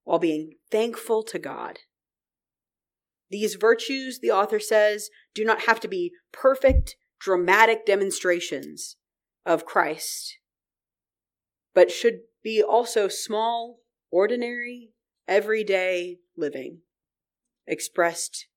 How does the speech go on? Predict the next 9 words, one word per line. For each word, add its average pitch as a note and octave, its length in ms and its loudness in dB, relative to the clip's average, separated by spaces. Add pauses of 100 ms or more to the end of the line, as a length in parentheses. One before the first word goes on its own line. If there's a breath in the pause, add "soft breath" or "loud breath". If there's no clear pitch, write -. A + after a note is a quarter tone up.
(220)
through F3 120 -8
Christ's - 720 -8 (380)
virtues. - 720 -12 (1700)
We F#3 160 2
believe F#3 380 2
that G#3+ 160 2
God F#3+ 260 2
is F#3 160 -4
love, B2+ 340 -6